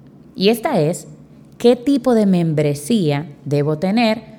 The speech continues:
para empezar a vender en Teachers Pay Teachers? Teachers Pay Teachers cuenta con dos tipos de membresía,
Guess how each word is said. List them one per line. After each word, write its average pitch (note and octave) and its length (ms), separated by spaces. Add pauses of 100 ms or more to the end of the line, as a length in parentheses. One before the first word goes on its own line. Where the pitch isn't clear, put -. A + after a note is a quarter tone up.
(160)
para F#3 160
empezar F#3+ 400
a A3+ 60
vender G#3 500
en C#3 160
Teachers D3 520
Pay B2+ 200
Teachers? - 600 (420)
Teachers C4+ 380
Pay B3 160
Teachers F3+ 420
cuenta D#3+ 480 (220)
con G3 320
dos B3 280
tipos A#3 360
de F3 80
membresía, D3 800